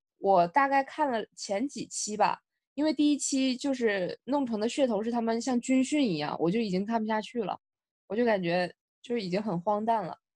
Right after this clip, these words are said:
然后选出来的那个，那些组合，嗯，反正除了周震南以外，感觉也不太知道了。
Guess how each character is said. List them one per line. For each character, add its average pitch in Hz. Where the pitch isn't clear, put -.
然 190
后 220
选 202
出 196
来 208
的 202
那 208
个， 170
那 208
些 226
组 170
合， 165
嗯， 151
反 185
正 220
除 233
了 240
周 294
震 330
南 196
以 233
外， 202
感 160
觉 165
也 160
不 180
太 180
知 165
道 143
了。 92